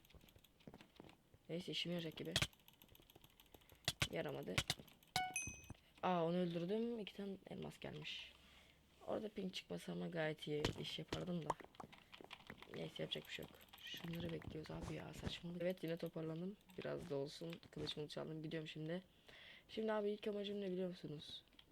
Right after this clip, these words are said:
Bir işte invis jump yapabilmek. De daha otuz saniye var be. Kırmızı da kırılmamış.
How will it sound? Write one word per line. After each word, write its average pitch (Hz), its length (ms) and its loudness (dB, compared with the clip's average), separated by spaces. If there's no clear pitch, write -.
Bir 190 220 2
işte - 240 0
invis 175 340 2
jump 165 240 -2
yapabilmek. 156 640 -2
De 185 180 4
daha 160 120 0
otuz - 260 -4
saniye 165 480 -2
var 151 260 0
be. 143 400 0
Kırmızı 185 340 -4
da 226 60 -10
kırılmamış. 147 960 -4